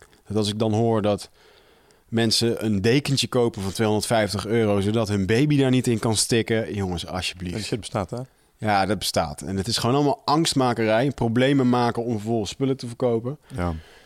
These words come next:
Speaker 1: En als ik dan zie wat daar allemaal gebeurt en, eh, hoe kleine kinderen,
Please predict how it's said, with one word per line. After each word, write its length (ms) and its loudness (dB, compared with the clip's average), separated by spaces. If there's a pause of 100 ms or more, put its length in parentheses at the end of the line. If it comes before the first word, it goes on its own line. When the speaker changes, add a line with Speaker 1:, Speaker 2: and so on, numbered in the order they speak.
(520)
Speaker 1:
En 680 0
als 180 -2
ik 60 -4
dan 160 0
zie 140 2
wat 120 0
daar 180 4
allemaal 180 2
gebeurt 460 0
en, 340 0 (240)
eh, 100 -18 (120)
hoe 140 -4
kleine 300 2
kinderen, 800 2